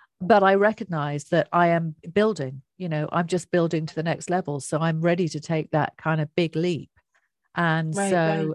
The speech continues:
Speaker 1: at the moment, that's where I am. And when my clients come to me and they say, um, you know, "I'd love to do this, but I don't really,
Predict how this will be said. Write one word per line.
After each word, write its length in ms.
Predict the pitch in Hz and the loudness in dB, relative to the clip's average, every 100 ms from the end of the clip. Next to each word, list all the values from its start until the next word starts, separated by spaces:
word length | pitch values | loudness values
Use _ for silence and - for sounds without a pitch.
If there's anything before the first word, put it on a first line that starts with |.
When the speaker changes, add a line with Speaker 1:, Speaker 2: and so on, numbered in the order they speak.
| - | -2
Speaker 1:
at 180 | 170 175 | -2 0
the 80 | |
moment, 480 | 160 180 180 151 156 | 0 2 0 -2 -2
that's 340 | 170 143 - - | -2 -2 -4 -4
where 240 | 160 156 | 0 0
I 120 | 147 | -2
am. 520 | 151 180 143 139 151 160 - | -2 -2 -4 -6 -10 -12 -6
And 500 | 170 160 160 160 156 - | -2 0 -2 -4 -6 -8
when 500 | 160 160 175 160 160 - | -4 0 2 2 -4 -4
my 200 | 170 202 | -2 -2
clients 380 | 180 160 151 | -2 -2 -4
come 240 | - 165 151 | -6 -8 -6
to 100 | 156 | -6
me 440 | 165 180 147 160 - | -4 -2 -2 -4 -6
and 200 | 165 156 | -6 -4
they 140 | 156 | -4
say, 500 | 151 - 160 156 156 151 - _ _ | -6 -4 -2 0 -4 -8 -20 _ _
um, 580 | - 160 151 156 156 151 - _ _ _ _ _ _ _ _ - | -2 0 0 -2 -4 -8 -14 _ _ _ _ _ _ _ _ -6
you 180 | 170 160 | -2 2
know, 180 | 156 | 2
"I'd 160 | 165 165 | 2 2
love 260 | 170 196 190 | 2 2 0
to 120 | 190 | -4
do 220 | 170 175 | -4 -4
this, 380 | 165 143 135 - - | -4 -6 -6 -8 0
but 340 | 156 139 - - | 0 0 -4 -4
I 140 | 170 | 0
don't 220 | 175 180 | 2 0
really, 360 | 165 170 156 | 0 -2 -2